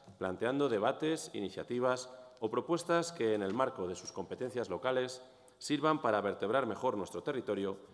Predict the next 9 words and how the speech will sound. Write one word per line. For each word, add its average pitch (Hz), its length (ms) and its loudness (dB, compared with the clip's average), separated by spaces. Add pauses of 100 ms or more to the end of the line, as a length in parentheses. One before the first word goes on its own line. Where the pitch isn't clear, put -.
(140)
y 110 120 -2
dar 139 160 2
un 143 100 2
enfoque 117 540 0
ordenado 98 600 -2
a 90 100 -4
determinadas 90 640 -4
políticas 85 540 -8
locales. 76 480 -10